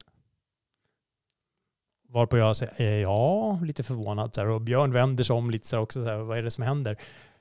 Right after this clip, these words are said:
Ja, och då, då säger han till sin fru så här, "Ja, jag sa ju det, jag tyckte jag kände igen rösten." Så då hade han,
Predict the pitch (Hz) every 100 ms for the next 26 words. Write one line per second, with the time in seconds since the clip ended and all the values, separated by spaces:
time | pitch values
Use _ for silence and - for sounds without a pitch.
0 | _ - 131 143 139 151 165 - - 151
1 | 147 - _ _ 156 156 170 175 135 127
2 | 123 117 127 151 113 107 190 254 254 214
3 | 240 269 247 180 196 - 254 - - 247
4 | 240 226 196 165 139 117 - 131 95 92
5 | _ _ - 156 185 190 170 147 143